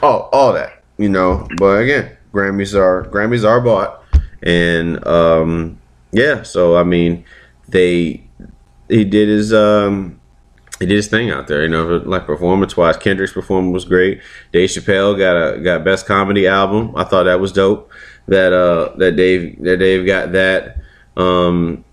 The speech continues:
he had a, he had a special appearance on Kendrick's <laughs> performance. Um, and, uh, yeah, I like, I mean, Dave, Dave's been really dropping gems lately. Um,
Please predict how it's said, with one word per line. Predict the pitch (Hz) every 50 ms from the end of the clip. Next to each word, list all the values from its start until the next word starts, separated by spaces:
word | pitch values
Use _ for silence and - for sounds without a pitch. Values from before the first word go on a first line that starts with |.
| _ _ _ _ -
he | 101 98
had | 98 92 87
a, | 71 - - -
he | 107 104
had | 101 92
a | 90 87
special | - 101 101 101 101 101 90
appearance | 87 - - 98 95 95 95 - -
on | 95 85
Kendrick's | 85 - 113 110 107 113 113 101 -
<laughs> | -
performance. | - 92 - - 113 110 110 113 123 131 110 110 - - - _ - - - - 185 190 185 - - 180 170 156 - -
Um, | - 92 92 92 92 90 90 87 87 90 90 87 87 98 110 - - - _ _ _ _ _ _ _ _ - -
and, | - 92
uh, | 95 95 98 101 104
yeah, | 110 110 95 92
I | 101
like, | 110 117 - -
I | 131
mean, | 139 139 143 143 135
Dave, | 131 143 147 156 151 131
Dave's | 123 135 143 151 147 135
been | 127 131 127 127
really | 127 127 123 117
dropping | 117 117 113 117 117 101 90
gems | 92 101 107 110 107 107 98
lately. | 92 87 73 57 82 90 90 98 _ _ _ _ - - - - _ _ -
Um, | - 95 95 95 95 92 90 87 - -